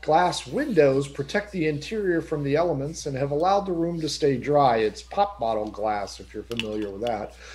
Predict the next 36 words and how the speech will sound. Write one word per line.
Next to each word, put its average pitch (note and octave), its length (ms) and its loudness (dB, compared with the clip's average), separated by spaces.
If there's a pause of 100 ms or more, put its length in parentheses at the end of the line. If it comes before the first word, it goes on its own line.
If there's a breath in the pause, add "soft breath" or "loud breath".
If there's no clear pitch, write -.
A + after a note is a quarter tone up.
(240 loud breath)
Several F3+ 520 10
cubby F#3 300 10
holes F3 480 10
hold F#3 300 8
a F3+ 100 8
variety G#3+ 480 6
of E3+ 140 2
maps C4 360 -2
and C4 160 -8
parchments. A#2 680 -4
A A2 100 -2
large C#3+ 380 2
table D#3 300 2
in C3+ 80 0
the C3 80 -4
center G#3+ 300 0
of E3+ 120 -2
the F3+ 80 0
room F#3 280 2 (380 loud breath)
shows E3+ 260 0
a D#3 60 4
very E3+ 340 4 (100)
old G3 360 0
map C#3 260 2
of B2+ 160 -2
the C3 80 -8
nation D#3 500 -2
and C3 160 -6
has B2 220 -4
a A#2+ 60 -4
variety G#3 720 -2
of G#3 160 -6
scribblings A#2+ 1040 -4
on A2+ 240 -6
it. G#2 220 -8 (440 soft breath)
There C3 260 2